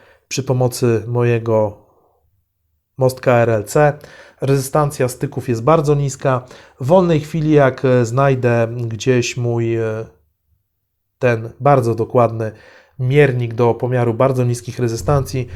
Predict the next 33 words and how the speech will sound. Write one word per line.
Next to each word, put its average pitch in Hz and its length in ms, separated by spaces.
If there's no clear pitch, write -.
sprawdzę 147 440
z - 80
ciekawości 131 560
rezystancję, 117 760
e, 107 40
styków. 143 640
E, 117 220
może 131 420
napiszę 123 420
Wam 113 200
za 120 100
jakiś 110 300
czas 120 320
w - 100
opisie 135 380
pod 127 180
filmem, 135 500
jeśli 127 320
kogoś 127 320
to 147 120
będzie 127 280
interesować. 151 760
W - 80
każdym 180 380
razie, 147 380
tak 156 280
czy 147 120
siak, 139 440
e, 123 280
sentencja 139 720
<laughs> 139 120
z - 140
tego 131 400